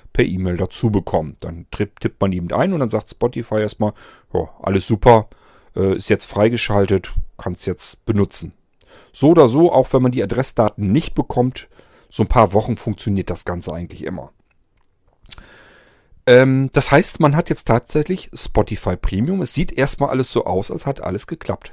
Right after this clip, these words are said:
Wir haben jetzt nur zwanzig, dreißig Euro auf den Tisch gelegt und Spotify funktioniert. Prima. Ich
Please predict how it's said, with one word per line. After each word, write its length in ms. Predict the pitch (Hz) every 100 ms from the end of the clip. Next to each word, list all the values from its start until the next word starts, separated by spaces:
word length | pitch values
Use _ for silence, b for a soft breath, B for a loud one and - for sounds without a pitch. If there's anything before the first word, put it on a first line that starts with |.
| -
Wir 120 | 92
haben 100 | 98
jetzt 200 | 98 -
nur 140 | 107 104
zwanzig, 380 | - 101 104
dreißig 380 | - 95 92 -
Euro 260 | - 104 101
auf 120 | 95
den 100 | -
Tisch 240 | - 190
gelegt 400 | - 135 135 - - B B B -
und 260 | 110 - -
Spotify 640 | - 98 - 95 - 87
funktioniert. 840 | - 92 - - 87 85 80 - -
Prima. 420 | - 104 101 87 - b b b b -
Ich 220 | 117